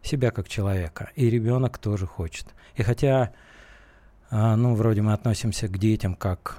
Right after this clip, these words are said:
к маленьким, но это на самом деле полноценные люди, у которых такие же потребности. Нам, родителям, часто кажется, что это что-то мелочное, незначимое, ну, потому что они же маленькие.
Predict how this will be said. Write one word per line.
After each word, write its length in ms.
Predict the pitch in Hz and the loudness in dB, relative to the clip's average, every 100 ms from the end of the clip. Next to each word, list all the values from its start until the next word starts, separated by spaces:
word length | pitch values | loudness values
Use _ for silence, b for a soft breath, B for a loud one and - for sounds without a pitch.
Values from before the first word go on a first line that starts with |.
| - | -6
к 80 | |
маленьким, 720 | 120 143 135 95 - 98 95 117 | 0 2 2 -2 -4 -6 -4 -2
но 180 | 120 | 0
это 360 | 120 113 120 113 | 0 0 0 -2
на 160 | 117 113 | -2 -4
самом 280 | 165 143 | -4 -2
деле 360 | 104 110 104 98 101 - _ - - | 0 0 0 -4 -8 -18 _ -20 -4
полноценные 640 | 107 104 - 143 127 98 | 0 0 0 -2 0 0
люди, 380 | 90 92 87 87 104 | 0 -2 -4 -8 -8
у 40 | |
которых 340 | - 110 101 - | -8 -4 -4 -4
такие 320 | 101 - 127 | -6 -4 -4
же 80 | 107 | -2
потребности. 800 | - - 85 82 78 - - - B B B - - | -4 -4 -6 -8 -10 -14 -20 -20 B B B -20 -6
Нам, 360 | 117 120 120 - - - | 0 2 0 -4 -16 -2
родителям, 600 | 113 107 123 123 104 98 | 0 2 0 2 0 0
часто 320 | - 104 - | -2 -4 -4
кажется, 420 | - 107 98 - | -2 -2 -4 -8
что 240 | 98 - 101 | -10 -6 -4
это 420 | 98 - 90 87 | -4 -4 -6 -6
что-то 360 | - - 101 107 | -10 -8 -6 -4
мелочное, 600 | 113 147 127 - 110 98 | -2 0 -2 -4 -4 -2
незначимое, 680 | 90 87 98 110 - 110 104 | -4 -4 -4 -4 -4 -6 -4
ну, 100 | 117 | -4
потому 220 | - 104 | -6 -8
что 160 | - 95 | -6 -6
они 140 | 92 | -6
же 100 | 87 | -6
маленькие. 600 | 95 104 98 95 - 92 | -4 -4 -4 -8 -10 -14